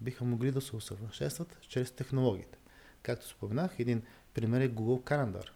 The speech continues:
Друг интересен подход е качествените снимки на недвижимите имоти. Друг интересен подход е технология като нашата платформа. Тоест, на, на ниво местоположение, какви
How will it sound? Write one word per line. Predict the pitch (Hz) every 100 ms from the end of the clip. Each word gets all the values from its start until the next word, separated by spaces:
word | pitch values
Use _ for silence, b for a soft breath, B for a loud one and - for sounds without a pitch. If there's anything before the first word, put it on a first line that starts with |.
| - - - - _ B B B B -
Друг | 139 160
интересен | 196 151 143 156
подход | 131 - 143 -
е | 165 165 - - -
качествените | - - - - 123 135
снимки | - 226 226
на | 165 107
недвижимите | 92 95 95 - -
имоти. | - - - - - - - B B - 117
Друг | 117
интересен | 147 135 120 156
подход | - 120 - 117
е | 147
технология | 135 - 120 120 117 104 131 -
като | 131 147
нашата | 147 139 135
платформа. | 143 - 143 117 98 - - - -
Тоест, | 107 - B B B B
на, | 117 110 110 -
на | 107 101
ниво | 104 165
местоположение, | 160 151 120 117 107 107 127 117
какви | - 139 - 160